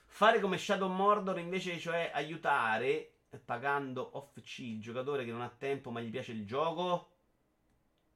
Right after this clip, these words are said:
Con soldi veri no, troppo però. Sì, è una roba che a me dispiacerebbe meno di fare cento ore di Valhalla, però capisci che il mercato non, non l'accetterebbe.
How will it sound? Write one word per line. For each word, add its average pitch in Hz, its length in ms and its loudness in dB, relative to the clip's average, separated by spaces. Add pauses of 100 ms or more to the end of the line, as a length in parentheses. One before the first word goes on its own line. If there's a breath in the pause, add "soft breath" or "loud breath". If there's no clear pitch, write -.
Con 104 200 -6
soldi 113 400 -2
veri 120 260 -2
no, 95 280 -4
troppo 90 360 -14
però. 87 280 -12
Sì, 143 280 -4
è 117 60 2
una 135 120 0
roba 160 200 0
che 160 80 4
a 170 60 2
me 190 120 2
dispiacerebbe 139 640 0
meno 156 260 2
di 139 160 6
fare 127 260 4
cento 123 340 -4
ore 123 100 -2
di 120 80 -4
Valhalla, 123 380 4
però 113 160 0
capisci 107 440 -6
che 98 280 -6 (300 soft breath)
il 110 120 -2
mercato 107 480 0
non, 104 240 -4
non 98 320 -6
l'accetterebbe. 98 880 -10